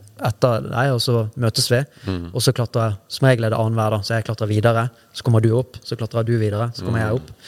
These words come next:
Speaker 1: Så følger man sånn da, så
Speaker 2: Så det overlapper hverandre?
Speaker 1: Ja, så du går liksom små seksjoner da, av
Speaker 2: Mm.
Speaker 1: gangen. Eh, så det er sånn man går storvegger da, så du, det er ikke sånn at du har et, eh, seks hundre meter langt tau <laughs> når du
Speaker 2: Ikke.
Speaker 1: klatrer sånne ting.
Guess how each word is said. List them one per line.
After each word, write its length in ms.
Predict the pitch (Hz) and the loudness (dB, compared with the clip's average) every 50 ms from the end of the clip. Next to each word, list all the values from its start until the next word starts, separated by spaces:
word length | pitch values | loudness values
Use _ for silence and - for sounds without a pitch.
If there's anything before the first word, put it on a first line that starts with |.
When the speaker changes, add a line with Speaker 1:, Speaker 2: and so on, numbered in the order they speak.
| - - - - - - _ _ | -20 -20 -20 -20 -20 -20 _ _
Speaker 1:
Så 140 | - 139 127 | -2 -2 2
følger 280 | - 139 127 131 131 | 2 2 4 4 2
man 120 | 131 123 117 | 2 2 2
sånn 180 | - 123 117 110 | 0 0 0 0
da, 100 | 113 110 | -2 -2
så 420 | - - 127 127 123 120 117 113 107 - - - - | 2 4 4 6 6 6 4 2 0 -4 -12 -12 -4
Speaker 2:
Så 60 | - | 0
det 80 | 104 110 | 0 2
overlapper 480 | - 104 98 85 87 82 78 - - 92 | 4 2 2 2 0 -2 -2 -2 -6 -6
hverandre? 420 | 85 92 92 90 82 82 90 92 95 - - - _ - | -4 -4 -4 -4 -6 -6 -6 -8 -8 -10 -16 -8 _ 2
Speaker 1:
Ja, 160 | 139 127 - - | 2 2 2 0
så 120 | - - 151 | -4 -2 -2
du 60 | 147 | 0
går 200 | 139 147 147 135 131 | 2 2 2 2 2
liksom 180 | 127 143 131 | 2 0 0
små 280 | 123 - - 156 143 127 | 0 0 2 2 2 4
seksjoner 480 | - 135 123 - - 135 127 117 104 - | 2 2 0 2 2 2 0 0 -2 -2
da, 120 | 110 113 107 - - - | -2 -4 -4 -6 -8 -4
av 100 | 139 123 | -2 0
Speaker 2:
Mm. 40 | 107 | 2
Speaker 1:
gangen. 340 | 120 120 113 107 101 - - - - - - _ _ _ _ | 2 2 0 -2 -6 -8 -12 -16 -20 -20 -20 _ _ _ _
Eh, 680 | 151 143 139 131 127 123 117 117 117 117 117 117 117 117 113 113 110 110 110 - - - | -4 0 2 2 2 2 2 0 0 0 0 0 -2 -2 -2 -4 -4 -6 -6 -8 -10 -4
så 100 | - - | 0 0
det 80 | 135 131 | 2 2
er 60 | - | 2
sånn 140 | - 147 131 | 2 2 2
man 120 | 123 117 117 | 2 2 2
går 200 | 123 127 123 110 | 4 4 4 2
storvegger 560 | 104 - - 117 113 110 110 113 110 110 - | 2 0 0 0 0 2 2 0 0 0 0
da, 100 | - 110 107 | -2 -2 0
så 140 | 104 - 113 | 0 0 0
du, 100 | 113 110 110 107 107 107 110 113 - - - - _ - | 2 2 2 2 0 0 -2 -4 -8 -10 -10 -12 _ -2
det 120 | - 117 | 0 0
er 40 | 123 | 2
ikke 120 | - 117 117 | 2 0 0
sånn 100 | 120 120 | 0 0
at 220 | 113 - - - - - | 0 -2 -6 -6 -2 2
du 140 | 120 117 113 | 4 6 6
har 320 | 110 117 110 110 113 - - - - - | 6 6 6 4 2 0 -2 -6 -4 -4
et, 320 | 117 107 - _ - - | -4 -4 -4 _ -4 -2
eh, 300 | 110 107 107 104 104 107 107 - | 0 2 2 2 2 2 0 -2
seks 280 | - - 147 123 - - | 0 0 0 0 -2 -4
hundre 100 | 117 110 | -4 -4
meter 220 | 107 107 - 107 107 | -4 -4 -2 -2 -2
langt 160 | 104 101 - | -2 -2 -2
tau 80 | 107 98 - - - - - 120 107 117 | -4 -4 -4 -8 -12 -8 -8 -8 -4 0
<laughs> 340 | - 127 117 - 143 - - | 2 2 4 4 4 2 2
når 180 | 135 123 123 117 | 2 2 4 2
du 60 | 113 | 2
Speaker 2:
Ikke. 40 | 113 | 2
Speaker 1:
klatrer 240 | 117 113 - 113 | 0 0 -2 -2
sånne 180 | 110 113 107 104 | -2 -2 -2 -2
ting. 840 | 107 101 339 - 151 160 - 127 98 - - - - - 107 110 | 0 0 0 -2 -2 -4 -8 -6 -6 -8 -10 -10 -6 -4 -4 -4